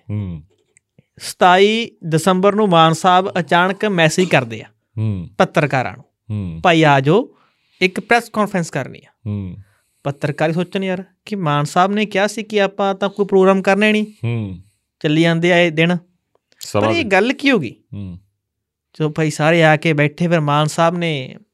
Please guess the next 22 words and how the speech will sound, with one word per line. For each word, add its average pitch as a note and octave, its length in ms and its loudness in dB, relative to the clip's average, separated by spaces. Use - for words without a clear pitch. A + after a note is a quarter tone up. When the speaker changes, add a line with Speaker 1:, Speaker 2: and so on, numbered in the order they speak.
Speaker 2:
ਮੰਗਾ C#3+ 280 4
ਲਿਆ D#3+ 120 6
ਉਹ F3+ 60 4
ਵੱਡੀਆਂ E3 240 2
ਵੱਡੀਆਂ E3 200 2
ਫੋਟੋਆਂ F3+ 380 0
ਜਿਹੀਆਂ। F3 180 -4
ਕਹਿੰਦੇ, E3 220 0
"ਆਹ G3 120 4
ਦੇਖੋ D#3+ 340 0
ਜੀ, G3 120 4
ਅਸੀਂ G3+ 360 0
ਤਿੰਨ G#3 320 0
ਮਾਡਲ F#3 300 4
ਤਿਆਰ E3 220 4
ਕੀਤੇ, D3 280 -6
ਤਿੰਨ D3+ 220 -2
ਤਰ੍ਹਾਂ C3+ 220 -2
ਦੇ। A2 120 -12
ਇੱਕ E3 160 -2
ਸੀ G3+ 320 2
ਪੰਜਾਬ E3 500 2